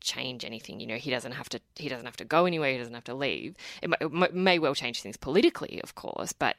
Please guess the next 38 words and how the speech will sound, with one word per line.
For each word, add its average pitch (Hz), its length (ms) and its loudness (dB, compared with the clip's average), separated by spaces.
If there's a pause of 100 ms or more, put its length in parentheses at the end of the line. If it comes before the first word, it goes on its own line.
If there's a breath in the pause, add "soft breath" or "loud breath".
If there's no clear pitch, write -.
but 135 100 -2
in 135 80 -2
terms 127 220 -4
of 117 80 -12
Trump - 200 -8
staying 117 280 -6
in 110 80 -6
office, - 500 -8 (420 loud breath)
um, 120 260 -4 (100)
you 117 80 -4
know, 113 100 -4
he's, - 380 -6
he's - 220 -8
still 98 280 -6
there. 135 380 2
And 147 100 2
of, 143 160 -2 (300)
of 151 180 0
course, 151 240 0
the, 151 140 -2
you 139 100 -6
know, 127 140 -2
there's 123 260 -4 (300)
then 139 180 2
I 127 80 0
think 131 300 -10
the - 200 -8
other 214 380 2 (520 loud breath)
side 135 360 0
of 131 60 -6
that - 160 -2
question, 151 320 0
which 120 160 -6
we've 123 180 -12
talked - 240 -4
about 127 260 -4
earlier 190 300 6
in, 139 200 0